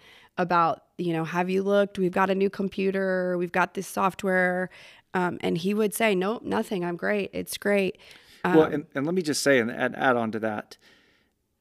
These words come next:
Speaker 2: When we went through counseling the first time, I remember, you know, like, you got eighty percent of the truth out, right? And it's like, "Okay, I feel so much better." But looking back, it,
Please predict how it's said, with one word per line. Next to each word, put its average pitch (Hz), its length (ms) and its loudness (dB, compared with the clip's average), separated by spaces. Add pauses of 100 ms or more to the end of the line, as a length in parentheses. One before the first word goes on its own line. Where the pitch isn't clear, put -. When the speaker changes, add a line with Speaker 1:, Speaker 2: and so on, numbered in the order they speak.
(640)
Speaker 2:
When 139 220 4
we 160 100 6
went 175 220 2
through 135 100 -2
counseling 135 400 2
the 107 80 -4
first - 320 0
time, 104 420 -2 (300)
I 120 60 2
remember, 123 500 6 (400)
you 127 100 0
know, 113 160 0
like, 117 320 -4
you 131 120 -2
got 135 180 8
eighty 151 240 6
percent 123 400 0
of 104 60 2
the 110 80 -4
truth - 320 -2
out, - 240 -8 (180)
right? 120 180 4
And 131 80 -2
it's 139 120 -6
like, 131 120 -4
"Okay, 170 380 6
I 127 140 0
feel 175 260 6
so 160 160 0
much 135 220 0
better." 131 400 4 (680)
But 143 320 8
looking 151 320 6
back, 131 580 6 (640)
it, 151 180 2